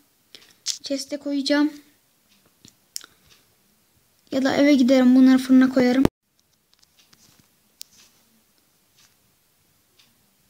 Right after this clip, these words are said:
Kaç tane kalmış?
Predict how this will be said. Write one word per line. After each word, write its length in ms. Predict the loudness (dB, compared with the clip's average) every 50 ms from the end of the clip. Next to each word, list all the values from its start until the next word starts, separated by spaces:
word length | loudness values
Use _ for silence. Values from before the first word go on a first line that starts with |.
| -20 -20 -18 -18 -18 -14 -14 -14 -14 -14 -20 _ -12 -8 -6 -6 -6 -6 -10 -12 _ _ _ _ _ _ _ -20 -16 -14 -14 -12 -14 -14 -16 -16 -20 _ _ _ _ _ -18 -16 -16 -14 -14 -14 -14 -16 _ _ _ _ _ _ -16 -14 -12 -12 -12 -14 -12 -14 -16 -16 _ _ _ _ -8 -6 -6 -6 -6 -10 _ _ -20 _ _ _ _ -14 -10 -8 -8 -8 -10 -10 -14 -16 -16 _ _ _ _ -14 -10 -8 -8 -6 -6 -6 -6 -8 -8 -12 -18 _ _ _ _ _ _ _ -20 _ _ _ _ _ _ _ _ _ _ _ _ _ -20 _ _ _ -20 _ -20 -20 _
Kaç 240 | -8 -6 -4 -4 -2
tane 280 | -2 -2 0 0 -2
kalmış? 560 | -2 -4 -2 0 0 0 -2 -4 -6 -12 -16